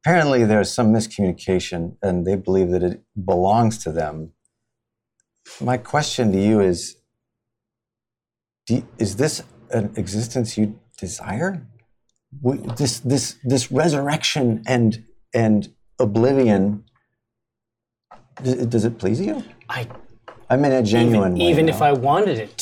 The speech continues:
Speaker 2: to, it's so nice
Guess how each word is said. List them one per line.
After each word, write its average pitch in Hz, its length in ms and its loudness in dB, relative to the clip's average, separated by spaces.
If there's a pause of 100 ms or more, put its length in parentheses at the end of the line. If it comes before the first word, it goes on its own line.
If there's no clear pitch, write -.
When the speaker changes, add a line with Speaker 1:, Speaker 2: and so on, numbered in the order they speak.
Speaker 2:
to, 101 300 -8 (2250)
it's 123 160 -6
so - 280 -4
nice 151 640 -2